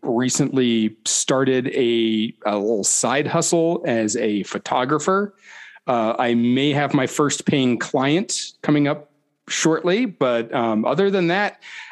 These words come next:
uh, I don't have anything as exciting as our frozen produce on a highway correspondent, Lonnie Goldsmith, so I'll toss it over to him.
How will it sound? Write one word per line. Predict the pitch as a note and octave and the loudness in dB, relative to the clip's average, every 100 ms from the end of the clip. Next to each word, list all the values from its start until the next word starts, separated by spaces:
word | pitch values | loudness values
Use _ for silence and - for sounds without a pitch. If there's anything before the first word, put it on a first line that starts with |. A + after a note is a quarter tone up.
| - | -2
uh, | C3 | 0
I | B2+ | 2
don't | F3 G3 | 0 2
have | A3+ A#3 | 2 2
anything | G#3+ A#3 G#3+ | 2 2 2
as | E3+ | 2
exciting | D#3+ - E3+ A3+ F3+ C#3 | 0 0 2 2 2 2
as | C#3+ D3 | 2 2
our | C#3 C3+ C3 A#2+ | 2 2 0 0
frozen | F3+ F3 D3+ | 2 2 2
produce | - F3+ E3+ E3+ | 2 2 2 2
on | E3 | 0
a | C#3 | 0
highway | - E3+ E3+ D#3 D3+ C#3 | 0 2 2 2 2 0
correspondent, | - D#3+ C3 - D3+ F#3+ D#3 C#3+ | 2 0 0 0 2 4 4 2
Lonnie | C#3 D3 D3+ D3+ C3+ | 2 2 2 2 2
Goldsmith, | C#3 F3 G3 D#3+ C3 B2+ | 2 2 0 0 0 0
so | - C3+ | 0 0
I'll | D#3 | 0
toss | D3+ C#3 D3+ | 0 -2 0
it | |
over | D3 D3 | 0 2
to | C3+ | 2
him. | E3+ G#3 | 2 0